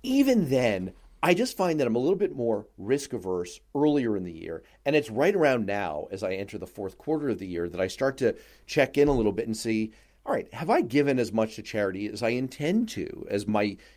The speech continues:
yearly target is? And have I done these other things in terms of savings?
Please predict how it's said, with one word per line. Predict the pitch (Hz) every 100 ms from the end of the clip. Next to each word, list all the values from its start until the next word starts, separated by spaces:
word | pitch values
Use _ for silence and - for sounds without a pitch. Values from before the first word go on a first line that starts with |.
| _
yearly | - 107 139 139 127
target | - 123 147 135 85
is? | - 82 76 -
And | 170 160 143 127
have | 123 117 127
I | 127
done | 131 123
these | 113 110
other | 107 101
things | 107 95 90
in | 92
terms | 98 90 85 -
of | 87 80 _ _
savings? | - 156 110